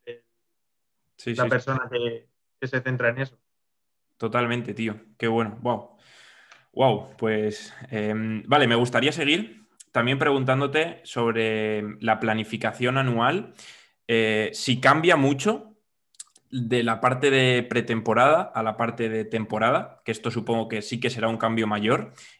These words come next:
Speaker 2: y luego durante la temporada, si el, el tipo de entrenamiento que hacéis al principio,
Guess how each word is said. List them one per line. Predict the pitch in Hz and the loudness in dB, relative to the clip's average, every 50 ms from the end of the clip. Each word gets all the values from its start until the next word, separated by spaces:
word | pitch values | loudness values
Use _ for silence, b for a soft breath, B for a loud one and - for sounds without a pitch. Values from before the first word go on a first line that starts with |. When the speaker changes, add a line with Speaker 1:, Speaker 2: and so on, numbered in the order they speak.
| B - | B -2
Speaker 2:
y | 135 127 | 2 4
luego | 143 151 170 185 | 4 6 4 4
durante | 170 170 160 143 127 127 | 2 2 2 2 0 0
la | 123 123 110 | 0 0 0
temporada, | - 139 160 156 160 143 131 131 147 180 214 - - - _ | 0 -2 -2 0 2 6 6 6 6 4 2 0 -6 -18 _
si | - - - 127 120 120 | -14 -10 -4 0 2 2
el, | 117 113 117 113 - - | 2 2 0 -2 -2 -4
el | 117 117 110 - | -4 -4 -2 -2
tipo | 151 151 165 165 | -4 -2 2 2
de | 156 156 | 2 2
entrenamiento | 147 131 135 135 131 131 131 135 131 127 123 | 2 0 0 2 2 2 2 2 0 0 0
que | 120 123 | 0 -2
hacéis | 123 - 127 120 127 | 0 0 -2 0 0
al | 120 117 - | 0 -2 -2
principio, | 123 120 117 117 - 156 165 - 123 110 98 - | -2 -4 -4 -4 -4 -4 -6 -2 -2 -4 -4 -4